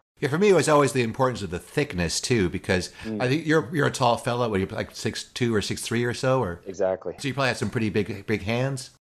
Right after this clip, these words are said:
Speaker 2: I do.
Speaker 1: And I think the grip is important because if, if you're gripping too thick, your hands get tired very quickly. And so I found that was important to get the right thickness.
Speaker 2: Yeah, I've noticed in Japan, I went over there 'cause they're,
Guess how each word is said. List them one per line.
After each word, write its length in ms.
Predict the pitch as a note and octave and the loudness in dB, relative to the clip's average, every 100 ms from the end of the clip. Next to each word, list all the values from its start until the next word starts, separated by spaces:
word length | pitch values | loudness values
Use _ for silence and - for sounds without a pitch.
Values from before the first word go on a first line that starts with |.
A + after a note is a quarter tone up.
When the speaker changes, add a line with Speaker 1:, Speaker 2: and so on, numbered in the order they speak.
| - | -2
Speaker 2:
I 80 | A#2 | 2
do. 200 | G#2 F#2 _ - | 2 0 _ -8
Speaker 1:
And 80 | B2 | -2
I 60 | |
think 240 | A#2+ E3+ - | -2 -4 -4
the 120 | C#3 | -6
grip 360 | - C3+ E3+ B2+ | -2 2 2 2
is 120 | G#2+ | 0
important 440 | G#2 - D3+ B2 | -2 2 2 2
because 240 | G2+ A2 G2+ | 0 -4 -4
if, 100 | A2 | -6
if 140 | A2+ | -6
you're 80 | G#2+ | -4
gripping 320 | B2+ B2+ A2+ | -2 -2 -2
too 240 | - B2+ | -2 -2
thick, 580 | G#2+ - D3 A#2 - - _ _ _ _ _ _ | -2 0 4 4 2 -12 _ _ _ _ _ _
your 140 | G#2+ G#2 | -4 0
hands 200 | A#2+ A#2 | 0 0
get 140 | G#2 | -4
tired 320 | - G#2+ G#2 | 2 2 2
very 180 | F#2+ F#2+ | 2 0
quickly. 680 | - B2 A2+ B2 B2+ B2 - _ _ _ _ _ - | 0 -4 -4 -4 -4 -6 -10 _ _ _ _ _ -4
And 320 | F#2+ F#2 F#2+ | -2 -2 -4
so 160 | - | -4
I 60 | G#2+ | -4
found 260 | A2+ A2+ A#2 | 0 0 0
that 80 | |
was 120 | A#2 A2 | 0 -2
important 300 | G2 A#2 G2+ | 0 0 0
to 60 | |
get 100 | G2+ | -2
the 80 | G2 | 0
right 160 | G2 - | 0 0
thickness. 600 | A2+ - E2 D#2 - _ _ | -6 -6 -8 -10 -16 _ _
Speaker 2:
Yeah, 280 | C3+ E3 D#3+ | 4 6 6
I've 120 | C#3+ | 4
noticed 420 | E3 F#3+ F#3+ - | 2 0 0 -2
in 340 | D#3+ D3 C#3 B2+ | 0 2 2 -2
Japan, 480 | A2 G#2 - D3 C3 | 0 -2 4 4 4
I 60 | |
went 180 | A2 A#2 | 2 2
over 160 | B2 A#2+ | 2 4
there 140 | A#2+ | 2
'cause 140 | G#2+ | 2
they're, 440 | G#2 G#2+ G#2+ G#2 | 0 2 4 2